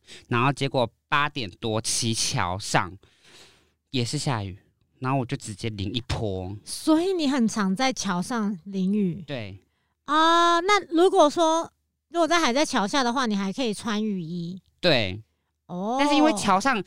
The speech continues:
Speaker 1: 你已经淋完了，你就算到了桥下，你下了桥之后，你也不会想要把雨衣穿上了。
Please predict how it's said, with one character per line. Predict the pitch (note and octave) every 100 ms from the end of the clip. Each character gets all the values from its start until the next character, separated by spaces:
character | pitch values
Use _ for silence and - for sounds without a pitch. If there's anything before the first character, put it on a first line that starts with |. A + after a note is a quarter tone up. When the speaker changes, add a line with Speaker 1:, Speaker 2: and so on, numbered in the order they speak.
| - -
Speaker 1:
你 | F3
已 |
经 | G#3+ A#3+ A3+
淋 | E3+ G3+
完 | D#3 C3
了， | C3+
你 | C#3
就 | C#3
算 | A3 A3+ F3 - _ _
到 | A3
了 | F3
桥 | D#3 D#3 C3+
下， | D3 F#3+ D3+ A#2
你 | A#2 A#2
下 | G#2 G#3+ D#3+
了 | B2+
桥 | - A#2
之 | A2+
后， | D3+
你 | G#3+
也 | A#3+
不 | C3 C3+
会 | D#3+
想 | E3+ C3+
要 |
把 | C3+ C3
雨 | G#2
衣 |
穿 | A2 C3 A2
上 | A2 A#2+
了。 | E2